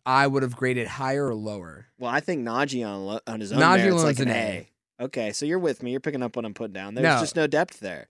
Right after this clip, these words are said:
Speaker 1: But did you think I was gonna say overall
Speaker 2: I thought you were gonna, uh,
Speaker 1: lower?
Speaker 2: yeah, lower. I thought you were gonna go A.
Speaker 1: See, the thing is, the, the sample size of Najee Harris compared to everybody else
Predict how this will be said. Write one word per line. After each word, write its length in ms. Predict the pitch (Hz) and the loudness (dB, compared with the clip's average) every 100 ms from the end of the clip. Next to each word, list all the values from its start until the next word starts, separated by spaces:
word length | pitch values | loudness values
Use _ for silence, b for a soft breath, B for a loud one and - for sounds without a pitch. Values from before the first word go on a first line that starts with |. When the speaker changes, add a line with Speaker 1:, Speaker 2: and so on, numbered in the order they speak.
| _ | _
Speaker 1:
But 220 | - 170 143 | 2 2 2
did 180 | 156 | -2
you 160 | 131 175 | 2 2
think 220 | 165 170 | 2 4
I 80 | 156 | 4
was 160 | 147 143 | 4 2
gonna 140 | 139 | 0
say 220 | 131 131 | 2 0
overall 520 | 117 131 127 123 120 | 0 0 2 2 6
Speaker 2:
I 80 | 123 | 6
thought 160 | - 170 | 6 6
you 100 | 156 | 4
were 40 | |
gonna, 120 | 127 135 | 4 2
uh, 40 | 127 | 2
Speaker 1:
lower? 180 | 131 135 | -2 -2
Speaker 2:
yeah, 240 | 127 107 | 0 0
lower. 380 | 107 110 101 90 | -2 -4 -6 -6
I 100 | 101 | -6
thought 160 | 127 120 | -4 -2
you 80 | 117 | -4
were 80 | |
gonna 200 | 113 107 | -6 -8
go 140 | 101 95 | -8 -8
A. 180 | 92 82 | -8 -6
Speaker 1:
See, 260 | - 160 160 | 0 2 4
the 140 | 147 | 2
thing 260 | - 180 170 | -2 -2 0
is, 260 | 170 151 - _ _ | 0 -2 -8 _ _
the, 420 | 131 139 143 135 127 | -4 2 4 4 0
the 120 | 135 135 | -2 0
sample 520 | - 180 196 214 220 | 2 4 4 4 2
size 480 | - 156 156 151 - | 4 6 6 4 0
of 180 | 135 | -2
Najee 440 | 117 123 135 143 143 | 0 2 2 2 -2
Harris 380 | 131 127 123 - | -2 0 -2 -4
compared 500 | 127 104 123 120 110 | -8 -8 -6 -4 -6
to 340 | - 113 107 - - | -6 -6 -6 -6 0
everybody 460 | 131 135 127 117 | 0 2 2 2
else 420 | 110 131 151 - | 0 0 0 -4